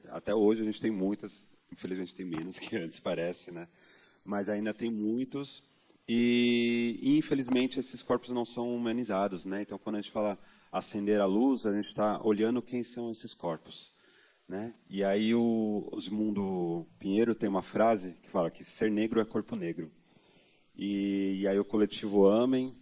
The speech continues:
assim, pra mim, além de, é, ter essa plataforma que realiza eventos, debates, é, é um coletivo que me acolheu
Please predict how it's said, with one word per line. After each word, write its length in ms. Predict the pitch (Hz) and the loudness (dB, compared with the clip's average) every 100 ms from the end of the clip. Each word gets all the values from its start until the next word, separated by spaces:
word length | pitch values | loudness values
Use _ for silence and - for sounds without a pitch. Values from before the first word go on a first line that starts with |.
| - _ _ _ _ _ - | -20 _ _ _ _ _ -14
assim, 240 | 80 90 | -8 -6
pra 140 | 85 87 | -2 -2
mim, 100 | 90 | -2
além 300 | 92 90 95 | -2 0 0
de, 280 | 90 90 85 | 0 -2 -4
é, 260 | 87 82 82 | -4 -6 -8
ter 140 | 82 | -10
essa 200 | 80 - | -10 -12
plataforma 840 | - - - - 90 104 98 92 | -14 -14 -8 -2 0 0 -2 -8
que 340 | - 85 82 73 - _ | -10 -10 -10 -12 -20 _
realiza 300 | - 82 82 | -10 -8 -6
eventos, 520 | 80 76 90 92 92 80 | -8 -6 -6 -8 -10 -10
debates, 760 | 80 82 90 104 - 85 - - | -8 -6 -6 -6 -8 -12 -12 -8
é, 220 | 90 92 | -4 -2
é 280 | 98 - 98 | -4 -6 -6
um 140 | 101 | -6
coletivo 500 | - 101 92 - 95 | -4 -4 -4 -6 -12
que 120 | - | -10
me 60 | 95 | -10
acolheu 520 | 92 107 92 95 | -8 -4 -2 -2